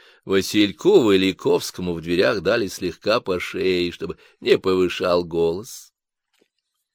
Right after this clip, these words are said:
Друзья встретились вновь.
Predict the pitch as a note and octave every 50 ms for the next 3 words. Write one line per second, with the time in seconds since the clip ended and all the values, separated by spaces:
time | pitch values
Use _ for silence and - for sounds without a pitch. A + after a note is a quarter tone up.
0 | _ _ _ _ _ _ _ _ _ _ _ _ _ _ _ _ _ _ _ _
1 | _ _ _ _ _ _ _ _ _ _ _ _ _ _ _ _ _ _ _ _
2 | _ _ _ _ _ _ _ _ _ _ _ _ _ _ _ _ - G#2+ A#2 A#2+
3 | C3 C3 B2+ A2 G2 G2+ G#2 A2+ F3 A3+ B3+ B3+ - - - - - A#2+ C#3+ F#3
4 | F3+ - - D3 B2 A2 - - - G2+ G2+ G2+ G2 G2 F#2+ F#2 F2+ - - -
5 | -